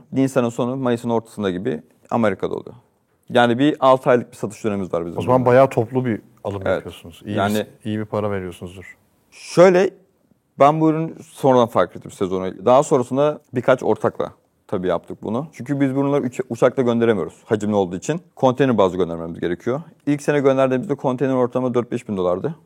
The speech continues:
Speaker 1: Şu anda on on bir bin dolar civarında bulunmuş durumda. O yüzden ürün maliyetinden çok aslında bizim şey maliyetimiz var. Navlun bedelimiz var. Biz bunu ortakla yapıyoruz mecburen.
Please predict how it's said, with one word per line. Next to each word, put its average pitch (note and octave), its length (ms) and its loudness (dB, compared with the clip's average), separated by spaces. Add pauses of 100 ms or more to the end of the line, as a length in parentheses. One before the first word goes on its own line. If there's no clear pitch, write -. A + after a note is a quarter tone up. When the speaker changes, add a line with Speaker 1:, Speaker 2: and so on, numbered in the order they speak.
(140)
Speaker 1:
Şu - 160 -2
anda A2+ 420 0
on A2+ 200 0
on G#2 180 -4
bir G#2 200 -4
bin G2+ 160 -6
dolar G2 200 0
civarında G2+ 400 -2
bulunmuş G#2 320 -4
durumda. F#2 340 -6 (460)
O C3+ 180 4
yüzden D3+ 360 2
ürün B2 220 2
maliyetinden A#2+ 420 0
çok A#2 180 -4
aslında G#2 300 -2
bizim B2+ 200 -4 (100)
şey A2+ 140 -2
maliyetimiz F2+ 440 -6
var. - 200 -14
Navlun G#2 340 0
bedelimiz F#2+ 400 -2
var. - 240 -6
Biz B2+ 140 -4
bunu C3+ 160 0
ortakla A#2 440 0
yapıyoruz E2+ 300 -4
mecburen. F2+ 380 -4